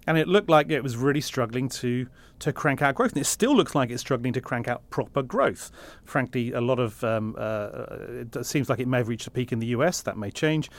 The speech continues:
It's trying to build in China and, and elsewhere, like Europe. Uh, the coronavirus may well get in the way as well. But suddenly, you know, over the pa-, just this year, it's almost doubled in stock, even with the drop we've seen over the past couple of sessions.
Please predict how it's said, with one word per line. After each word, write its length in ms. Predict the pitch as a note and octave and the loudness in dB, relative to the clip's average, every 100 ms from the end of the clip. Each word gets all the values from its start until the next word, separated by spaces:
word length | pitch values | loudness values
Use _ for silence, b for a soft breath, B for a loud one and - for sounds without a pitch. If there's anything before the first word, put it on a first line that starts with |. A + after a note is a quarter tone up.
| B B | B B
It's 120 | - | -10
trying 180 | - C#3+ | 0 2
to 60 | B2 | 2
build 200 | A#2+ A2 | 0 -2
in 80 | G#2 | -2
China 520 | - D#3 D3+ D3+ C#3+ | 4 4 6 4 2
and, 100 | A#2 | -2
and 300 | A#2+ A#2+ A2 | -2 -2 -2
elsewhere, 480 | A#2+ B2 - C3 A#2+ | 0 0 0 2 2
like 240 | G#2+ F#2+ | 0 2
Europe. 340 | E3 D#3+ D3+ - B B - | 6 6 6 0 B B 0
Uh, 160 | A#2+ | 2
the 100 | G#2+ | 2
coronavirus 600 | - C3 B2+ A#2+ A#2+ A#2 | 0 2 4 4 4 2
may 100 | B2+ | 0
well 140 | A#2 A#2 | 0 0
get 100 | A2+ | 0
in 80 | |
the 60 | A2+ | 0
way 100 | A2 | 0
as 160 | A2 F3+ | 0 4
well. 100 | F3+ | 4
But 140 | C3 | 4
suddenly, 500 | - A#3 B3+ C#3+ G#2+ B B B - | 4 4 4 0 -2 B B B -4
you 80 | D3+ | 0
know, 60 | |
over 160 | D#3+ C#3+ | 2 2
the 80 | C#3 | -2
pa-, 180 | - - C3 - | -6 -8 -10 -8
just 200 | - - | -6 -2
this 240 | D3 B2+ - | 0 0 4
year, 220 | G3+ F3+ | 4 4
it's 140 | F#3+ - | 0 2
almost 380 | E3 D3 B2 | 4 4 2
doubled 260 | - C3+ B2+ | 2 2 2
in 60 | A2+ | -2
stock, 260 | - B2 - | -2 -4 -2
even 340 | F#3+ E3+ C#3+ | 0 2 2
with 220 | B2+ D3+ G2+ | 2 0 0
the 80 | |
drop 280 | A2 C3+ B2 - | -4 0 0 0
we've 160 | A#2 | -4
seen 240 | - A#2+ A2+ | -4 -2 -2
over 140 | G#2+ | -4
the 100 | G#2+ | -6
past 360 | - A#2+ G#2+ - | -6 -6 -4 -4
couple 200 | A2+ G#2+ | -4 -4
of 60 | |
sessions. 540 | - C#3+ - F2+ F2+ | -2 -2 -4 -12 -14